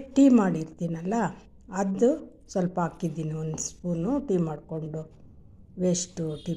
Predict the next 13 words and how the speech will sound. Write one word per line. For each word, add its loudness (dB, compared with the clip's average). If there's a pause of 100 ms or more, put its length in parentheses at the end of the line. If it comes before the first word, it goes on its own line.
ಪುಡಿದು. -4 (800)
ಒಂದು 2
ಮೊಟ್ಟೆ 4 (640)
ಸಿಪ್ಪೆ -4
ಇತ್ತು, -8 (640)
ಅದನ್ನ 0 (240)
ಹಾಕ್ಕೊಂಡಿದ್ದೀನಿ. -6 (1040)
ಮತ್ತು 0 (100)
ಒಂದು 2
ಸ್ವಲ್ಪ 2 (460)
ಹುಳಿ 8
ಮಜ್ಜಿಗೆ -2 (100)
ಇತ್ತು, -4